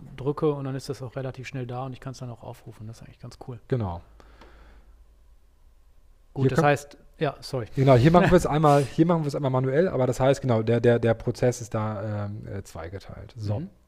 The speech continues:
Speaker 2: Export, äh, Selected Report, und jetzt übertragen wir das einmal manuell mit der Hoffnung, dass es auch funktioniert. Ja, es hat funktioniert, der Prozess ist durchgelaufen. Äh, wir konnten das Dokument, man sieht's ja am Prozessset, das Dokument wurde jetzt halt exportiert,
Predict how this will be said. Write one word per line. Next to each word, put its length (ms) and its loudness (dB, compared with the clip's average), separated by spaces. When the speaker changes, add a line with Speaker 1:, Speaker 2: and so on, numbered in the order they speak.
Speaker 2:
Export, 960 -6
äh, 480 -6
Selected 460 -8
Report, 500 -2
und 60 -6
jetzt 100 -12
übertragen 480 -4
wir 80 -2
das 160 -6
einmal 340 -8
manuell 520 -8
mit 240 -4
der 80 0
Hoffnung, 420 -4
dass 160 -4
es 100 -10
auch 220 -4
funktioniert. 840 -6
Ja, 260 -2
es 100 -12
hat 120 -12
funktioniert, 640 -6
der 60 -6
Prozess 360 -8
ist 160 -12
durchgelaufen. 800 -4
Äh, 400 0
wir 120 -6
konnten 280 -4
das 220 -6
Dokument, 360 -8
man 120 -6
sieht's 180 -8
ja 100 -2
am 120 -6
Prozessset, 520 -6
das 280 -8
Dokument 500 -8
wurde 220 0
jetzt 260 -2
halt 180 -8
exportiert, 760 -8